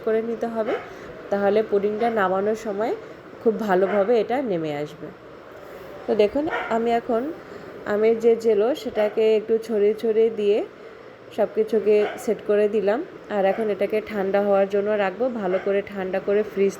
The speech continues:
থেকে নামিয়েছি। দেখুন, এটা দেখতে ঠিক এমনটা হয়েছে। দেখুন, এটা কিন্তু নড়াচড়া করছে, হাত দিয়ে চাপ দিলে, তার মানে এটা খুব সুন্দরভাবে তৈরি হয়েছে।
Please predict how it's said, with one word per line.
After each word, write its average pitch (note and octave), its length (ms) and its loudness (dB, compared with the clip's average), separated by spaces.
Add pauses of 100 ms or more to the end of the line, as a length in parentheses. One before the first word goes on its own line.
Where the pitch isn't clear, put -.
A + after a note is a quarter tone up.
থেকে G3 240 2 (600)
নামিয়েছি। G3+ 560 0 (600)
দেখুন, G#3 260 -2 (2250)
এটা G#3+ 140 6 (140)
দেখতে G#3+ 220 2 (100)
ঠিক A#3 140 0 (240)
এমনটা A3+ 360 0 (100)
হয়েছে। G#3 360 0 (920)
দেখুন, G#3 260 -2
এটা G#3+ 180 2
কিন্তু A3+ 160 2 (100)
নড়াচড়া G#3 460 4 (120)
করছে, G#3 240 0 (120)
হাত G3 240 0
দিয়ে G#3+ 160 2 (120)
চাপ G3 160 -2 (100)
দিলে, G#3 180 2 (460)
তার G3+ 220 4
মানে G#3+ 220 -2
এটা G#3 140 2 (100)
খুব F#4 120 0 (140)
সুন্দরভাবে G#3 580 2 (120)
তৈরি F3 300 0
হয়েছে। D3+ 320 -4